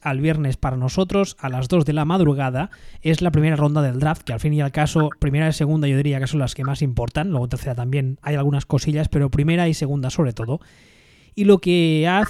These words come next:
ha hecho, lo que ha planteado Sillon Ball es de cara a, al draft, plantear equipo por equipo y pick por pick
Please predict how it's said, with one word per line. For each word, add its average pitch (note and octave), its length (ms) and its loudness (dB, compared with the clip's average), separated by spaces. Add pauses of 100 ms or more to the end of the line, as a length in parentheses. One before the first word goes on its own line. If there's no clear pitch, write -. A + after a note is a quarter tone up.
(140)
ha G3+ 160 0
hecho, G#3+ 340 2
lo D#3 140 2
que D#3+ 100 -2
ha E3 60 -2
planteado G3 340 2
Sillon F3 260 2
Ball F#3 200 2
es C#3+ 100 0
de B2 140 -4
cara F3+ 420 -2
a, A#2+ 640 -8
al A2+ 300 -14
draft, E3 420 0 (480)
plantear D#3 640 2
equipo G#3 400 0
por F3+ 140 6
equipo G3 420 2
y D3 140 2
pick E3+ 240 0
por F#3 220 2
pick - 340 -4